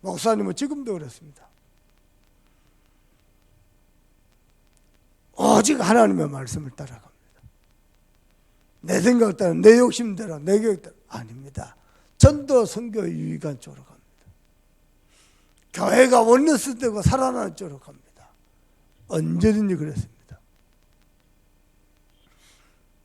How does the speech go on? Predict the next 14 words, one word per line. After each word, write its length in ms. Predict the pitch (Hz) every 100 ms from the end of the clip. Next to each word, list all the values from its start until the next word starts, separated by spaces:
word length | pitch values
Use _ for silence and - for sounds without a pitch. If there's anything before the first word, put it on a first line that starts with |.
| _ _
그런데요, 840 | - 175 202 190 143 131 175 - - _ _ _ _ _ _
많은 540 | - 123 120 156 233 202
사람이 640 | 208 196 185 135 127 120 - _ _ _ _ _ _ _ -
언약은 680 | 285 320 311 262 247 214
들었는데, 840 | - 349 339 277 202 180 180 139
복음은 480 | - 294 339 311 240
들었는데, 600 | 185 285 339 233 190 160
메시지 460 | 156 277 311 349 240
들었는데요, 640 | 175 202 - 139 127 117 _ _ _ _ _ _
내 180 | - 151
것으로 400 | 156 180 175 147
확정을 560 | 117 170 _ 190 135 110
안 80 |
해요. 260 | - _ _